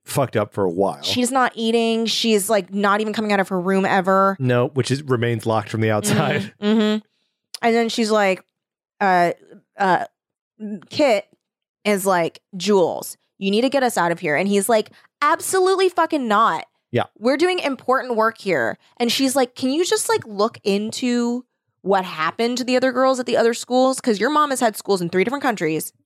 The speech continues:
Speaker 1: And they all closed.
Speaker 2: So what happened?"
Speaker 1: So, like, and you know she has files. Go read the files. And
Speaker 2: Mm-hmm.
Speaker 1: he's like, "Mm, you know, maybe I'll ask her about it, but, like, I'm
Speaker 2: What a
Speaker 1: not gonna read,
Speaker 2: dumb
Speaker 1: I'm not gonna read those
Speaker 2: fucking
Speaker 1: files."
Speaker 2: idiot.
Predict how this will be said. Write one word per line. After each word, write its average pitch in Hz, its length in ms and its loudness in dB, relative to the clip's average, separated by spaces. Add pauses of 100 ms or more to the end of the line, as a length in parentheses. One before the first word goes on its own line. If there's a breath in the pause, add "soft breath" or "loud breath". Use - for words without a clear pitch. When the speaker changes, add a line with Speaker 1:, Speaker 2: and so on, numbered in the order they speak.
Speaker 1:
And 117 120 0
they 113 80 0
all 120 160 2
closed. 104 540 -4 (200)
Speaker 2:
So - 140 0
what 202 160 2
happened?" 175 360 -6 (220)
Speaker 1:
So, 143 240 0
like, 117 360 0 (500)
and 127 160 2
you 123 60 2
know 120 120 2
she 147 140 0
has 123 160 0
files. 98 400 -2 (180)
Go 117 140 0
read 107 200 0
the 101 60 -2
files. 90 320 -4
And 202 120 0
Speaker 2:
Mm-hmm. 190 100 2
Speaker 1:
he's 147 160 0
like, 156 260 0
"Mm, 202 400 2 (100)
you 175 80 0
know, 180 140 4
maybe 180 320 2
I'll 202 180 2
ask 120 340 0
her 180 140 6
about 185 300 4
it, 202 240 2
but, 151 140 0
like, 127 220 2
I'm 120 80 0
Speaker 2:
What 135 100 2
a - 20 0
Speaker 1:
not 123 120 -2
gonna 123 140 0
read, 120 60 2
Speaker 2:
dumb 190 360 2
Speaker 1:
I'm 151 100 0
not 156 220 2
gonna 127 140 0
read 120 160 0
those 110 220 0
Speaker 2:
fucking - 20 -4
Speaker 1:
files." 107 200 0
Speaker 2:
idiot. 147 460 0